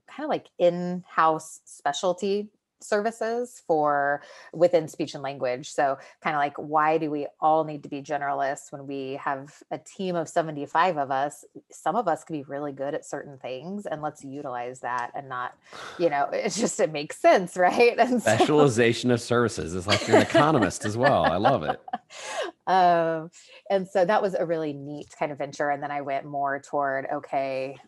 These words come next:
Speaker 1: um, <laughs> stepping outside the politics of schools.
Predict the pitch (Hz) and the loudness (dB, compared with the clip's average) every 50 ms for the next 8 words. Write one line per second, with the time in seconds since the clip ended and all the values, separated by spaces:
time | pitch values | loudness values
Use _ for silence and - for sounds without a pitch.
0 | _ _ - 143 139 131 131 123 131 139 143 160 - _ - 220 202 - - - | _ _ -12 -10 -10 -8 -10 -10 -12 -12 -16 -18 -12 _ -4 -2 -2 -2 -4 -6
1 | - - - _ _ - - - - 202 190 202 185 165 175 175 - 185 165 147 | -10 -20 -20 _ _ -20 -20 -2 0 2 2 2 2 2 2 2 4 2 0 2
2 | 156 - - 233 226 226 226 220 - 208 185 - - 170 156 165 - - - 247 | -2 -2 2 4 6 6 6 4 2 -2 -2 2 2 0 0 0 -4 -6 -2 0
3 | 226 214 214 208 | 2 4 4 2